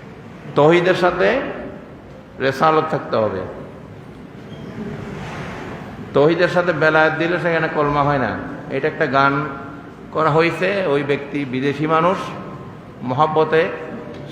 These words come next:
সে, সে তার অনেক গানের ভলিউম আছে, আপনারা, আহ, Google-এ সার্চ দিলে দেখবেন তার নাম দিয়ে। সে একজন আফ্রিকান লোক,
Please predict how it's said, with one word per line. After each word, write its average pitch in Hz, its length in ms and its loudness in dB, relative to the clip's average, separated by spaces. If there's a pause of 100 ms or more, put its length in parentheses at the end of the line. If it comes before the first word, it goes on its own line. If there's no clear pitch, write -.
সে, 135 320 2 (1400)
সে 143 280 4 (220)
তার 143 160 6 (100)
অনেক 147 360 2
গানের 139 260 4
ভলিউম 135 420 2
আছে, 120 180 0
আপনারা, 123 340 2
আহ, 117 1300 0
Google-এ 131 320 4
সার্চ 123 280 2
দিলে 120 220 0
দেখবেন 107 440 -2
তার 117 120 0
নাম 110 260 0
দিয়ে। 95 240 -2 (2000)
সে 143 360 4 (920)
একজন 127 220 -4
আফ্রিকান 147 540 2
লোক, 151 180 6